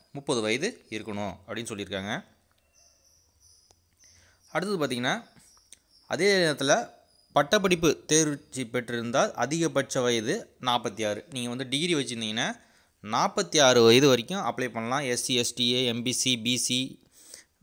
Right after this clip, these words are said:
பி சி எம் முஸ்லீமு, இவங்க எல்லாமே வந்து நாற்பத்தி ஆறு வயசு வரைக்கும், நீங்க டிகிரி இருந்ததுன்னா நாற்பத்தி ஆறு வயசு வரைக்கும் அப்ளை பண்ணலாம்.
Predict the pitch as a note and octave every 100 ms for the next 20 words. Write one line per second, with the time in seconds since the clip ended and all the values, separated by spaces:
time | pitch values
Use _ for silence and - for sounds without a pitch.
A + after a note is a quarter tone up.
0 | A2+ A#2 C#3+ - C#3+ B2 A#2 A#2+ A2+ A2
1 | - B2+ A2 A2+ - - - - C3 B2+
2 | A#2+ C#3 C#3 D3+ C3 B2+ A#2+ D#3 D3 C3
3 | A2 A#2 D3 A#2+ C3+ A#2 G#2+ B2 G3 F3+
4 | B2+ B2+ C3+ B2+ C#3+ B2+ A2 A2+ A#2 G#2+
5 | A#2 G2 G2+ F2+ F2+ F2